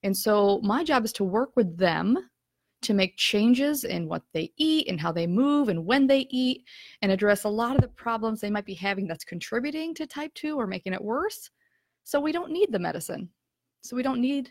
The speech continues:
the injections. We don't need the insulin. In fact, I just got an email from one of my one-on-one, um, clients this morning. When she started with me four weeks ago, her A one C was eight point nine percent, and she got it checked yesterday. It is now seven point two percent.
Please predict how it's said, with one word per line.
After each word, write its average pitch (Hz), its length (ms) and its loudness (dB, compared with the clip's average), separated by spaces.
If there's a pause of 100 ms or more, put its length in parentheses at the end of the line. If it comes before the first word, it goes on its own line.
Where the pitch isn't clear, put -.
(160)
the 196 260 -6
injections. 180 480 -6
We 180 60 -6
don't 180 100 -8
need 180 140 -6
the 175 100 -6
insulin. 180 300 -6 (260)
In 214 80 -2
fact, 277 340 2
I 190 60 2
just 226 180 -2
got 233 120 4
an 226 120 -2
email 214 440 0 (380)
from 214 200 0
one 214 120 4
of 208 60 0
my 202 120 2
one-on-one, 220 640 2 (180)
um, 180 300 -2
clients 226 400 0
this 202 200 -4
morning. 208 420 -2 (240)
When 196 160 -2
she 240 180 -4
started 220 420 -2
with 202 80 -4
me 190 120 -4
four 254 480 -2
weeks 247 260 -4
ago, 233 340 -4
her - 120 -6
A 190 100 -4
one 190 160 -4
C 196 100 -6
was 170 220 -6
eight 180 160 -10
point - 180 -8
nine 165 140 -6
percent, 277 400 -4 (540)
and 185 120 -6
she - 80 -6
got 190 200 2
it - 80 -8
checked - 240 -6
yesterday. 208 480 -2
It 170 80 -6
is 175 80 -8
now 165 100 -6
seven 185 380 -4
point 180 260 -8
two 180 140 -8
percent. - 320 -8